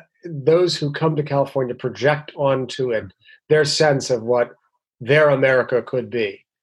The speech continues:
Uh, so for some, it is open and boundless and eternally,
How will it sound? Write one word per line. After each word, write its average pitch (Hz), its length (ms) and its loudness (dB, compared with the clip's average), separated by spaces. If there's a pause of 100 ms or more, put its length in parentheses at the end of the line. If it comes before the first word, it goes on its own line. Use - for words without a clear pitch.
(180)
Uh, 117 240 -4
so 131 200 0
for 135 120 -2
some, 143 400 4
it 127 120 0
is 120 600 -4 (400)
open 139 520 2
and 120 200 -4
boundless 127 720 0
and 117 480 -4 (140)
eternally, 120 880 -2